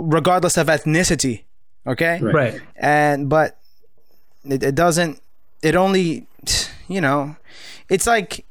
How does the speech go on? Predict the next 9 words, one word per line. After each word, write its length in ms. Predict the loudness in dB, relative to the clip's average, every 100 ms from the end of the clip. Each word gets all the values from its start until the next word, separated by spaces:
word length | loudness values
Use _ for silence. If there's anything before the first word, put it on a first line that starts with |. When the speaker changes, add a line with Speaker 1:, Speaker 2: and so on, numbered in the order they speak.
| -8
Speaker 1:
hey, 340 | -2 0 2 2
you, 280 | 2 0
you 140 | 0 0
know, 140 | 0
you 160 | 0 0
feed 240 | 0 0
a 60 | 2
man, 560 | 2 2 2 0 -4 -10 -20 -20 -20 -20 -20 -20 -18 -4
uh, 580 | 0 2 4 2 2